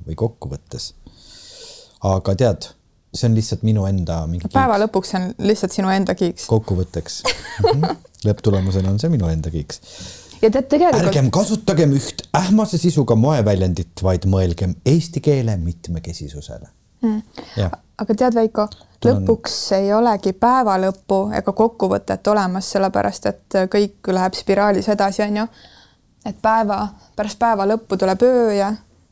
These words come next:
Speaker 2: ja siis tuleb uus päev ja, ja pärast kokkuvõtet hakkavad hargnema uued asjad, nii et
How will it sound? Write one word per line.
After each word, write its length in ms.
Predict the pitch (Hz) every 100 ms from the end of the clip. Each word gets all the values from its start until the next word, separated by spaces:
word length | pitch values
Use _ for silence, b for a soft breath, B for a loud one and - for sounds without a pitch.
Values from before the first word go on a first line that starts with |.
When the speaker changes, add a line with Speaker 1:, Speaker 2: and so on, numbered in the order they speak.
| -
Speaker 2:
ja 40 |
siis 80 | 196
tuleb 200 | 202 196
uus 160 | 220 -
päev 400 | - 214 185 185
ja, 140 | 190 214 b b -
ja 80 |
pärast 240 | 196 196 -
kokkuvõtet 680 | 208 214 190 185 190 196 -
hakkavad 600 | 190 - 208 - 202 202
hargnema 480 | 202 202 196 196
uued 200 | 202 190
asjad, 320 | 196 196 214 214
nii 120 | -
et 200 | 226